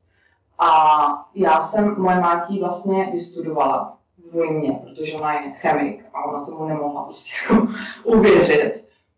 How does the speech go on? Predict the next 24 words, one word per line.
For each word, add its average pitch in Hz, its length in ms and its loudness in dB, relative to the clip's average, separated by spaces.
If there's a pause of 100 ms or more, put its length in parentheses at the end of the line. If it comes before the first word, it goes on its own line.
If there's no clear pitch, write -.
(220)
A 170 420 2
já 160 200 4
jsem 208 280 0 (200)
se - 200 -6
hodně 196 320 2
nadchla - 380 2
vlastně 165 400 -2
a 170 40 0
začala 170 260 -2
jsem 196 180 -2
studovat 185 420 -4
taky. - 240 -10 (640)
Takže 190 340 0
v - 180 -8
té 214 160 0
době, 175 240 2
když 170 140 -2
já 170 120 0
jsem 196 220 -2
chtěla 196 280 0
odejít 175 240 0
z - 80 -10
té 226 140 -8
corporate, - 480 -4